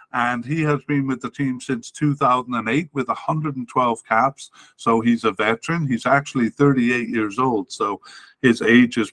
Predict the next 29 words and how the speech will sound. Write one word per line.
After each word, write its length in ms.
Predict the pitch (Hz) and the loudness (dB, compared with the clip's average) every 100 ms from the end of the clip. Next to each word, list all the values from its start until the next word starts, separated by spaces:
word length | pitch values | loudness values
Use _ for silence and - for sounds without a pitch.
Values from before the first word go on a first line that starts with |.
| - | -2
probably 380 | 117 110 107 110 | -2 -2 -4 -4
the 200 | 98 120 | -2 -4
biggest 280 | 120 123 - | -2 -4 -4
concern. 460 | 110 - 98 101 - 131 | -8 -2 -2 -2 4 6
However, 500 | 147 175 151 113 113 - - - | 8 8 6 4 2 -8 -20 -4
he 120 | 147 135 | 2 4
has 320 | 135 160 143 | 4 2 0
started 500 | - 135 127 120 - | 4 4 4 -2 -8
ten 460 | - 156 160 131 131 131 | -2 2 2 0 -2 -4
of 100 | 120 | -4
their 200 | 120 117 123 | -6 -2 -2
nineteen 500 | 131 131 - 127 117 131 | -4 -6 -6 -6 -6 -2
games 360 | 151 170 123 101 | 0 0 -4 -4
over 200 | 104 101 | -6 -6
the 160 | 101 104 | -8 -4
past 260 | 104 95 - | -4 -4 -6
two 160 | 107 98 95 | -6 -4 -4
years 200 | 101 120 - - - - | -6 -8 -16 -20 -20 -10
and 120 | 123 | -4
was 140 | 120 123 | 0 2
on 180 | 123 | 2
the 140 | 120 - | 0 0
bench 220 | 123 120 - | -2 -2 -4
for 160 | 113 | -6
one, 540 | 104 139 143 95 90 - _ _ _ - | 4 6 8 6 -2 -14 _ _ _ -8
uh, 480 | 101 104 104 104 107 - 120 | -2 0 2 0 -2 -4 -2
and 180 | 113 | 2
not 200 | 143 165 | 4 4
selected 560 | - 156 135 127 - | 2 0 0 0 -4